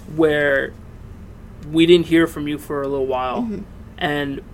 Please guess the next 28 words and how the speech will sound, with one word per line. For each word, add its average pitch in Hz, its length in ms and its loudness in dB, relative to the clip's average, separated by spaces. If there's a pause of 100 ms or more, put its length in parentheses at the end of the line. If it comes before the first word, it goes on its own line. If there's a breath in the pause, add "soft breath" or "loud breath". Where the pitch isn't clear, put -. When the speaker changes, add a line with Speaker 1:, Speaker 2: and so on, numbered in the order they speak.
Speaker 1:
we 151 120 -4
found 165 340 4
you 165 100 2
on 151 120 -2
the 147 60 -8
couch, 147 600 2
and 143 300 -4
you 139 280 -6
were 143 160 -4
not 147 400 -2
there. 123 360 -4 (260)
Speaker 2:
Yeah. 165 240 -10 (200)
Speaker 1:
You 151 140 0
were 147 120 2
not 156 420 2 (760)
really 160 260 6
coherent. 175 640 6 (760 loud breath)
You 160 140 -4
said 170 300 6
that 170 140 8
you 165 100 2
had 160 80 2
taken 156 240 -2
a 151 80 -4
lot 151 180 2
of 143 120 -4
pills. 165 500 0 (200)
Speaker 2:
Right. 160 200 -10